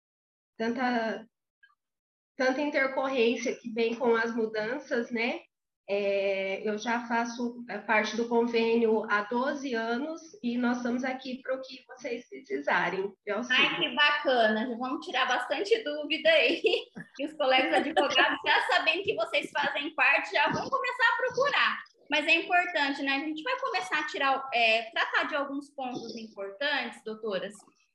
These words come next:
Speaker 2: É, eu acho assim, quando tem a nova inscri-, a inscrição, quando abre as inscrições, o pessoal começa a ter as dúvidas. E principalmente pros novos advogados. Então, aproveitando a oportunidade, doutora Maria de Lourdes,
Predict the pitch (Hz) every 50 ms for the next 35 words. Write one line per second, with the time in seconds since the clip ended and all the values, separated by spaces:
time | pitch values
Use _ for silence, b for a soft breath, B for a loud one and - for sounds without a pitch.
0 | _ - - 302 294 294 285 - - 311 339 349 330 - - 403 415 - 294 285
1 | 311 339 370 - - - 508 523 523 440 339 320 311 330 - 381 349 - - -
2 | - 262 277 294 - - 339 302 392 - - - 277 262 262 - 302 311 330 392
3 | 285 277 311 349 - - 311 311 339 294 302 330 - - - 285 302 - - 294
4 | 285 311 330 311 311 - - - _ _ _ _ - 320 339 - 392 330 320 330
5 | 349 294 311 311 - - - - 339 302 294 302 - - 269 285 247 226 240 269
6 | - - _ _ b b b 302 311 302 302 320 359 539 - - 466 494 480 480
7 | 339 320 294 277 285 330 311 - - 330 330 311 311 302 285 285 277 285 - 294
8 | 285 294 294 285 302 311 302 262 214 202 208 - - 285 302 - 508 554 554 -
9 | 523 508 440 427 - - - - 302 294 285 294 277 269 - 277 262 262 - 269
10 | 247 240 240 240 - 233 262 285 330 320 - - 277 269 269 254 254 254 254 247
11 | 240 247 240 220 220 247 254 247 226 202 185 -